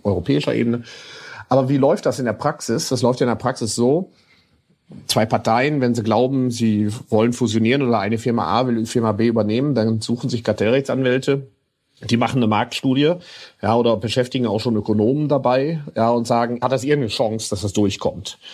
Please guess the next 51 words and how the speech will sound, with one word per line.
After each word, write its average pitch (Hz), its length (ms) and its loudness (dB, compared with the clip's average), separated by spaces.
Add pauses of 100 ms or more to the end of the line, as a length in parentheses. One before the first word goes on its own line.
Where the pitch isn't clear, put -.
(180)
Ja, 117 120 4
und 120 80 0
wenn 139 140 2
die 143 100 2
schon 151 220 0
zum 143 160 0
Schluss 156 220 -2
kommen, 120 160 0
das 113 140 0
hat 127 160 -2
keine 117 220 2
Chance, 131 320 0
dass 107 80 0
es 95 40 -10
durchkommt, 123 520 0 (420)
dann 107 160 2
melden 127 240 4
die 123 60 4
es 117 100 0
auch 104 80 0
gar 107 140 0
nicht 107 100 -2
erst 101 180 0
an, 92 300 -2 (100)
weil 98 120 -2
sie 95 80 2
sagen, 101 220 2
„Das 104 120 -4
ist 107 160 -4
witzlos.“ - 560 -6 (300)
Das 113 160 -2
ist 151 120 0
natürlich 147 360 0
auch 175 180 2
eine 131 160 -2
Wirkung 139 300 0
des 117 160 -6
Kartellrechts, 127 600 0
die 123 80 0
man 123 140 2
aber 127 160 2
in 120 80 -4
keiner 127 260 0
Statistik 123 580 -6
findet. 120 440 -2 (420)
Ja, 110 360 0 (300)
äh, 123 120 0
dann 135 200 0
das 143 200 0
Zweite 151 340 0
ist, - 340 -4